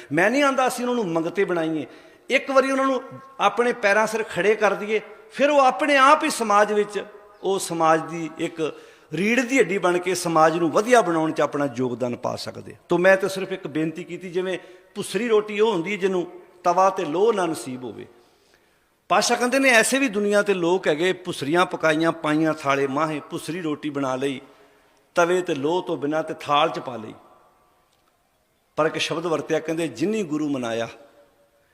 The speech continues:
ਜੇ ਉਹਨਾਂ ਨੇ ਆਪਣੀ ਜ਼ਿੰਦਗੀ 'ਚ ਗੁਰੂ ਅਨੁਸਾਰ ਹੋ ਕੇ ਜੀਵਨ ਬਤੀਤ ਕਰ ਲਿਆ ਨਾ, ਉਹ ਉਸ ਰੋਟੀ ਵਿੱਚੋਂ ਵੀ ਤ੍ਰਿਪਤੀ ਪ੍ਰਾਪਤ ਕਰ ਲੈਂਦੇ, ਰੱਜ ਜਾਂਦੇ ਉਹਦੇ ਨਾਲ ਵੀ। ਤੇ ਜਿਨ੍ਹਾਂ ਨੇ ਗੁਰੂ ਨਹੀਂ ਨਾ ਮਨਾਇਆ, ਜਿਹੜੇ ਗੁਰੂ ਦੀ ਸਿੱਖਿਆ ਅਨੁਸਾਰ ਨਹੀਂ ਤੁਰੇ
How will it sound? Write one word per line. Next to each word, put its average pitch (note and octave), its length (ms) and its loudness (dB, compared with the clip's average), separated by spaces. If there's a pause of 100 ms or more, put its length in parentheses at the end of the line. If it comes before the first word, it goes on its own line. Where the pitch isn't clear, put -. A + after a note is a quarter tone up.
(560)
ਜੇ D3 240 4
ਉਹਨਾਂ C#4+ 260 8
ਨੇ C#4 100 6
ਆਪਣੀ B3+ 300 4
ਜ਼ਿੰਦਗੀ A3+ 340 -2
'ਚ A#3 60 -4
ਗੁਰੂ F#3 380 -2
ਅਨੁਸਾਰ B3+ 420 6
ਹੋ C4+ 100 6
ਕੇ G#3 160 2
ਜੀਵਨ G3 260 -6
ਬਤੀਤ G3+ 300 -8
ਕਰ F3+ 180 0
ਲਿਆ F#3+ 180 0
ਨਾ, G3+ 180 -6 (880)
ਉਹ A3 240 2
ਉਸ A#3 440 10
ਰੋਟੀ G3 400 2
ਵਿੱਚੋਂ G#3 280 0
ਵੀ A3 100 0
ਤ੍ਰਿਪਤੀ G3+ 540 0 (320)
ਪ੍ਰਾਪਤ D#3 300 2
ਕਰ C3+ 180 -4
ਲੈਂਦੇ, B2+ 260 -2
ਰੱਜ F3+ 240 4
ਜਾਂਦੇ D#3+ 320 2
ਉਹਦੇ D3+ 160 0
ਨਾਲ A#2 200 -4
ਵੀ। G2+ 100 -14 (680)
ਤੇ A#2+ 80 -12
ਜਿਨ੍ਹਾਂ F3+ 320 2
ਨੇ F3+ 100 0
ਗੁਰੂ D3 400 2
ਨਹੀਂ G#3+ 120 2
ਨਾ A3+ 160 2
ਮਨਾਇਆ, C#3 500 -2 (880)
ਜਿਹੜੇ F3 320 6
ਗੁਰੂ D3 240 2
ਦੀ E3+ 120 -4
ਸਿੱਖਿਆ G3+ 420 4
ਅਨੁਸਾਰ E3+ 360 4
ਨਹੀਂ D#3+ 160 -2
ਤੁਰੇ A#2 260 -8